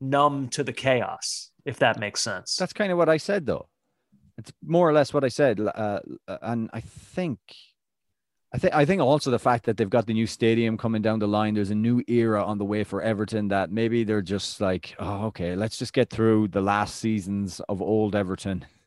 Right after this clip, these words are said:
Speaker 2: You know, let's put up with this, this dreck, this dross." Um, yeah, I don't know.
Speaker 1: Yeah, well, they're, they're blowing an opportunity, um,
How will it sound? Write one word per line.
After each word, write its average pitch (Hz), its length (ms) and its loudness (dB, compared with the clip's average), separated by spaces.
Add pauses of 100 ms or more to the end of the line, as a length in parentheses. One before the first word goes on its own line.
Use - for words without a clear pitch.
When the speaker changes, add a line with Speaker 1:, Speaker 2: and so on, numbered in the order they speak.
(120)
Speaker 2:
You 113 120 -4
know, 92 140 0
let's 120 240 2
put 131 180 2
up 127 160 2
with 117 160 0
this, 110 320 0 (200)
this 110 200 -4
dreck, 107 360 0 (100)
this 107 200 -2
dross." 104 420 0 (680)
Um, 92 540 -2 (920)
yeah, 76 340 -6 (220)
I 110 140 -2
don't 107 120 0
know. 87 280 -2 (320)
Speaker 1:
Yeah, 117 200 -8
well, 117 140 0
they're, 131 180 6
they're 156 200 6
blowing 156 340 6
an 135 60 4
opportunity, 120 800 0 (100)
um, 104 400 -4